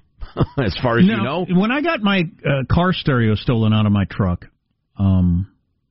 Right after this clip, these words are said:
Speaker 2: when I moved to the West Coast, lived there, like, a week,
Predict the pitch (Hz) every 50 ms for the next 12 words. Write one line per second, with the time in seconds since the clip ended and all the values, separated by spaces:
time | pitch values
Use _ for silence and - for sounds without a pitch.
0 | _ _ _ _ _ _ _ _ _ _ _ _ _ _ _ _ _ _ _ -
1 | - 95 101 110 113 110 90 101 110 104 98 107 104 101 - - - 110 98 98
2 | 98 - - - _ - _ _ - 117 98 90 107 104 104 110 110 110 104 95
3 | - 110 101 101 113 107 98 95 - - -